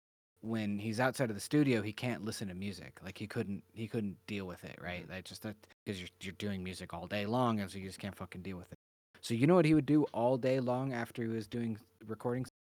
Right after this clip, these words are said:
Speaker 1: sessions? He would play Wind
Speaker 2: I, I
Speaker 1: Waker.
Speaker 2: Oh, whoa. I thought
Speaker 1: That
Speaker 2: you were
Speaker 1: was his
Speaker 2: about to
Speaker 1: game
Speaker 2: say
Speaker 1: of choice.
Speaker 2: WoW.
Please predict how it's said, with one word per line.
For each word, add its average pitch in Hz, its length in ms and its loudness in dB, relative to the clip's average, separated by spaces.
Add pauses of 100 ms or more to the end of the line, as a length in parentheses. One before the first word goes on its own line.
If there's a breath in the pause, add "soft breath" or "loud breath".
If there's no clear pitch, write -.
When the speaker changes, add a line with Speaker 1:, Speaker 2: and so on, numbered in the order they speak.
(300)
Speaker 1:
sessions? 151 440 -2 (720)
He - 140 0
would 170 140 4
play 139 220 4
Wind 123 220 2
Speaker 2:
I, 110 80 -2 (100)
I 101 100 -4
Speaker 1:
Waker. - 100 -16 (800)
Speaker 2:
Oh, 127 460 0
whoa. 123 520 -6 (680)
I 135 80 2
thought 151 220 6
Speaker 1:
That - 20 4
Speaker 2:
you 120 60 8
were 135 60 8
Speaker 1:
was 131 120 4
his 120 80 8
Speaker 2:
about 113 60 -2
to - 20 -10
Speaker 1:
game 120 160 4
Speaker 2:
say 110 40 4
Speaker 1:
of 95 60 -4
choice. 92 260 2
Speaker 2:
WoW. 87 180 -4